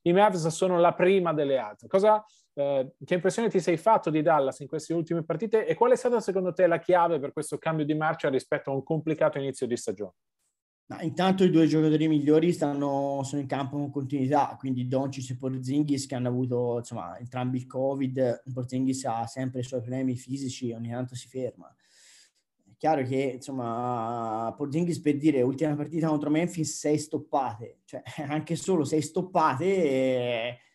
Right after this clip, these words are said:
Speaker 2: cioè, metti il coperchio al canestro, cambia un pochino la dimensione di Dallas, che nel recente passato è stata una squadra a volte un pochino soft, siamo onesti. E poi, come dicevi bene tu, secondo me, insomma, Doncic finalmente, fammi dire, eh, usare anche questo avverbio, sta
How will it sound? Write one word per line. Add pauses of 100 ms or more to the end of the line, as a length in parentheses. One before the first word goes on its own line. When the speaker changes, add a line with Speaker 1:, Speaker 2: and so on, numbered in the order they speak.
(220)
Speaker 2:
cioè,
metti
il
coperchio
al
canestro,
cambia
un
pochino
la
dimensione
di
Dallas,
che
nel
recente
passato
è
stata
una
squadra
a
volte
un
pochino
soft,
siamo (500)
onesti. (840)
E
poi,
come
dicevi
bene
tu,
secondo
me,
insomma,
Doncic
finalmente,
fammi
dire,
eh,
usare
anche
questo
avverbio,
sta